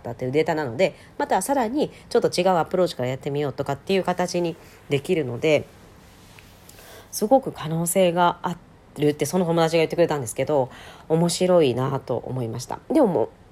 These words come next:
私が思ったのは、グループレッスンばっかりしてた私からすると、すごく、やっぱり正確な知識とか、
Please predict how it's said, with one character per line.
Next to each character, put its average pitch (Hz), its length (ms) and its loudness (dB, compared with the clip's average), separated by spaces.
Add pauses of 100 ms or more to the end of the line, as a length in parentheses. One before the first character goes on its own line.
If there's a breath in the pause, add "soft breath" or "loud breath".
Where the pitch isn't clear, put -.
私 254 280 0
が 233 80 6
思 240 100 4
っ 262 80 -4
た 226 100 -6
の 233 80 -2
は、 143 200 2
グ 190 120 4
ル 262 60 10
ー 262 40 6
プ 262 100 2
レ 262 40 4
ッ 269 40 4
ス - 140 -2
ン 120 60 0
ば 120 100 0
っ - 60 -8
か 165 100 4
り 156 60 2
し 135 60 -4
て 123 80 -4
た 107 100 -2
私 - 240 -6
か 147 140 -2
ら 117 80 0
す - 100 -12
る - 100 -14
と、 190 300 2 (400 loud breath)
す - 200 0
ご 214 160 6
く、 - 520 2 (560 loud breath)
や 247 60 0
っ - 20 0
ぱ 190 80 6
り 160 80 4
正 233 320 6
確 226 320 2
な 214 120 2
知 208 140 0
識 - 240 -4
と 113 100 0
か、 151 320 4